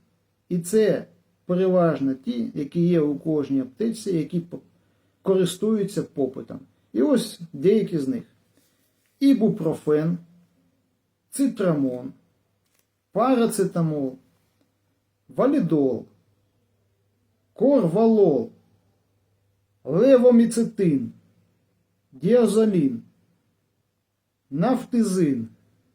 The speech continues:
піколакс, фізрозчин, розчин глюкози, мукалтин, амброксол та інші. І як пояснив міністр охорони здоров'я Віктор Ляшко,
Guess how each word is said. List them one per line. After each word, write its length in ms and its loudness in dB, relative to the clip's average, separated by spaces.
піколакс, 920 -2
фізрозчин, 760 0
розчин 560 0
глюкози, 720 -2
мукалтин, 840 0
амброксол 1000 0
та 120 -2
інші. 360 -4
І 80 -2
як 180 2
пояснив 460 2
міністр 480 4
охорони 360 0
здоров'я 580 0
Віктор 480 -4
Ляшко, 460 -4